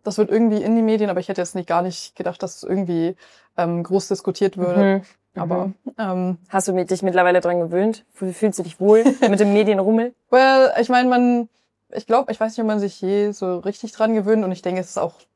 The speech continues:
Speaker 1: zeitbegrenzt. Also im Sinne von, das wird jetzt nicht, ich möchte jetzt in zwanzig Jahren nicht die Person sein, die sagt, "Aber ich war dreieinhalb Tage im, im All und
Speaker 2: <laughs>
Speaker 1: deswegen sollte", also ich möchte schon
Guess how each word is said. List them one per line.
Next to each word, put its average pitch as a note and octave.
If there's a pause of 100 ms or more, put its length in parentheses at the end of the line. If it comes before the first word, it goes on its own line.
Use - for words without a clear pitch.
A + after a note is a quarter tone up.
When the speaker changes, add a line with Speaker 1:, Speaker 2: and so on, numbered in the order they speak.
Speaker 1:
zeitbegrenzt. F3
Also F3+
im F#3+
Sinne G3
von, F#3
das F3+
wird F#3
jetzt F3+
nicht, G3+ (600)
ich -
möchte G#3+
jetzt G3
in G3+
zwanzig G3
Jahren F#3+
nicht G3
die G#3
Person F#3+
sein, F#3
die F#3
sagt, F#3
"Aber G#3
ich -
war A3
dreieinhalb A#3
Tage B3+
im, G3+
im G#3
All C4
und G#3
Speaker 2:
<laughs> -
Speaker 1:
deswegen A3+
sollte", G3+
also G3+
ich G3+
möchte A3+
schon F#3+